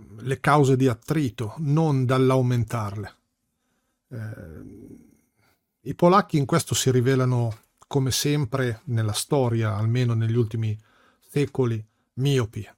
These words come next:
molto miopi. Eh, la, il loro atteggiamento fu la causa del mancato accordo difensivo tra l'Unione Sovietica, e le, la Polonia, la Francia e la Gran Bretagna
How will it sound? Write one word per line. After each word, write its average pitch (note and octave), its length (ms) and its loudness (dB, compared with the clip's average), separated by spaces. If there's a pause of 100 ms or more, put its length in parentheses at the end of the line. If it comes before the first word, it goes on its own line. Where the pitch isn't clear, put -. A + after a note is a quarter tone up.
(120)
molto B2+ 480 0
miopi. A2+ 420 -4 (760)
Eh, B2 40 -10 (720)
la, C3 140 0
il C#3+ 300 0
loro E3 200 6
atteggiamento C#3+ 720 2
fu - 180 -2
la C3 140 0
causa C#3+ 420 4
del B2 180 0
mancato B2+ 580 0
accordo B2+ 800 0
difensivo A#2+ 1000 -2 (500)
tra B2+ 240 0
l'Unione B2+ 420 2
Sovietica, B2 880 -2 (220)
e B2 180 -12
le, A#2 200 -8
la B2 160 -2
Polonia, C3+ 440 2
la A#2 120 -2
Francia C3+ 460 -2
e A#2 40 -2
la A#2+ 80 0
Gran B2 240 0
Bretagna A#2+ 600 0